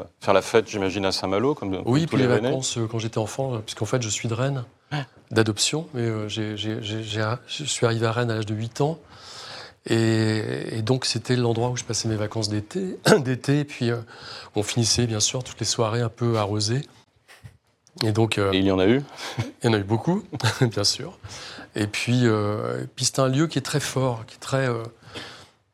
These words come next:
Speaker 2: qui est très puissant. Euh, tous, tous ces lieux avec des, des, avec des intempéries, comme ces marées absolument incroyables, avec des vagues. Euh, c'est, c'est très, euh,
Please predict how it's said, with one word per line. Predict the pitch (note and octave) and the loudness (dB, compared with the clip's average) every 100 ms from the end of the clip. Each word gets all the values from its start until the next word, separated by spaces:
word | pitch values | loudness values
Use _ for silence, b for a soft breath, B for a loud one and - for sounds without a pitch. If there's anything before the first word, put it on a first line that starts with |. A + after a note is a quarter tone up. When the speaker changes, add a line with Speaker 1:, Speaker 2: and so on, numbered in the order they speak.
| _ - | _ -4
Speaker 2:
qui | |
est | C3 | -2
très | - | 0
puissant. | D#3+ - C3+ - C#3 C#3 A#2+ | 0 0 0 2 0 0 -2
Euh, | G#2+ A2 A2 | -2 -2 -2
tous, | A2+ - B2+ | -4 -6 -8
tous | - | -4
ces | - C#3 | -2 0
lieux | B2 C3 C#3 | 2 4 4
avec | B2 A2+ | 2 0
des, | A2+ A2+ A2+ B2 A#2+ | 0 0 0 -4 -4
des, | A2 A2+ A2 A2+ B B B B B B B _ _ _ _ - | -2 -2 -2 -6 B B B B B B B _ _ _ _ -6
avec | A2+ G#2+ | -2 0
des | G#2+ A#2 | 0 2
intempéries, | A2 A2 - A2+ G#2+ A#2 B2+ | 0 -2 0 0 2 0 0
comme | B2 G#2+ | -2 0
ces | - A#2 | 0 0
marées | A2 G2+ A#2 A#2+ | 0 -2 -2 -2
absolument | A2+ - A2 G#2 | -4 -4 -2 0
incroyables, | G2+ A2 A2+ A2+ | -2 -2 -2 -2
avec | G2+ | -4
des | G#2 | -4
vagues. | F#2+ G#2+ A2 A2+ A2+ | 0 0 0 -2 -6
Euh, | A#2+ B2 B B B B B B - | -8 -12 B B B B B B -12
c'est, | - - | -8 -4
c'est | - B2 | -2 -4
très, | - C#3+ | -2 -2
euh, | C#3 B2+ A#2 | 0 0 -2